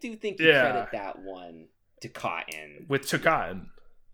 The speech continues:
Speaker 2: So I think he's the only one outside of Sidney and then Dewey's one kill of Roman to actually have killed one of the killers.
Speaker 1: Well, I guess you could say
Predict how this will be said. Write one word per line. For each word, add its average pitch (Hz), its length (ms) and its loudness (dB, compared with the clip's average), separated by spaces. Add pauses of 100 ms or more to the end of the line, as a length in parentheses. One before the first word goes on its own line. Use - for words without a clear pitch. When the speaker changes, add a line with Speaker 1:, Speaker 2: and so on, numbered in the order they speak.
(120)
Speaker 2:
So - 180 0
I 160 60 4
think 233 200 -2
he's 214 240 -2
the 208 120 -2
only 180 240 -2
one 175 280 -4
outside 135 440 -2
of 120 100 -6
Sidney 139 460 -4
and 117 180 -4
then 110 240 -4
Dewey's 117 480 -4
one 110 560 -6 (200)
kill 123 240 -2
of 98 160 -6
Roman 110 600 -2 (420)
to 131 180 -4
actually 113 840 -2 (640)
have 139 200 -2
killed 135 380 -2
one 117 160 0
of 107 60 -6
the 101 100 -6
killers. 123 260 -4
Speaker 1:
Well, 131 220 0
I 123 120 -2
guess 135 240 -4
you 147 60 -8
could 139 140 -8
say 107 320 -6